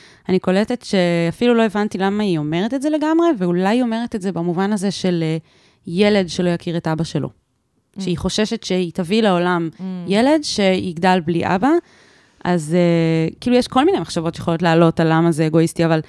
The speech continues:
Speaker 1: אני חושבת שגם, כאילו, אה, תני לעצמך קצת, אה, מנוחה מהמילה הזאת.
Speaker 2: נכון.
Speaker 1: כי את, את כאילו ב-, אתם ביחד ביחידה משפחתית
Speaker 2: נכון.
Speaker 1: מול הדבר הזה, ו-
Speaker 2: נכון.
Speaker 1: זה לא, כאילו, כולכם נ-, מתמודדים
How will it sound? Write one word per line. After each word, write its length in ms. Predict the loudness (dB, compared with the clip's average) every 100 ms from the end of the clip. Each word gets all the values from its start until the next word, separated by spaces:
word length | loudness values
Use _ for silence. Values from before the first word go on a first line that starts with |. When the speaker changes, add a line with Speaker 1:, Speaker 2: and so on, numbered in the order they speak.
| -12 -20 -20 -8 -2
Speaker 1:
אני 100 | 0
חושבת 300 | 2 2 2
שגם, 220 | 4 2
כאילו, 400 | 2 2 4 6
אה, 220 | 6 2 2
תני 180 | 0 2
לעצמך 440 | 2 0 0 0
קצת, 380 | -2 -6 -6 -2
אה, 380 | -2 -2 -2 -4 -8 _ _ _ _ _ _ _
מנוחה 400 | 2 4 4 2
מהמילה 420 | 2 2 2 2 0
הזאת. 280 | -4 -10 -16 -16
Speaker 2:
נכון. 240 | -16 -14 -18 -18 -6
Speaker 1:
כי 360 | 0 2 4 2
את, 120 | 0 -4
את 140 | -6 -6
כאילו 280 | -2 0 0
ב-, 40 |
אתם 440 | 0 -2 -2 -2 -2 -6
ביחד 480 | -4 0 0 0 -4
ביחידה 340 | -4 -4 -2
משפחתית 640 | -2 -4 -8 -4 -6 -6 -18
Speaker 2:
נכון. 160 | -10 -2
Speaker 1:
מול 100 | 0
הדבר 320 | 0 0 0
הזה, 220 | -2 -4 -6
ו- 160 | -8 -8 -14
Speaker 2:
נכון. 260 | -16 -14 -18 -12
Speaker 1:
זה 160 | -4 0
לא, 320 | 2 0 0
כאילו, 260 | -2 -2 -2
כולכם 520 | -2 -4 0 2 2 0
נ-, 220 | -2 0
מתמודדים 640 | -2 0 0 0 2 0